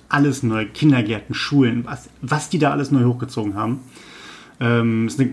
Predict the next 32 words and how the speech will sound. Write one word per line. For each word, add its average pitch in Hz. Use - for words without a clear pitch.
gan-, 143
ganze, 151
ganze 147
Kleinstadt -
im 147
Endeffekt, -
äh, 117
aus 123
dem 131
Nichts 151
entstanden 107
gefühlt. 123
Und, 131
ähm, 127
dann 135
kam 151
halt 135
die 135
Aussage, 135
naja, 131
setzt 147
doch 143
hier 151
einen 135
neuen 131
Sicherungskasten 131
hin, 175
stöpselt 156
uns 131
hier 131
dann 113
an 180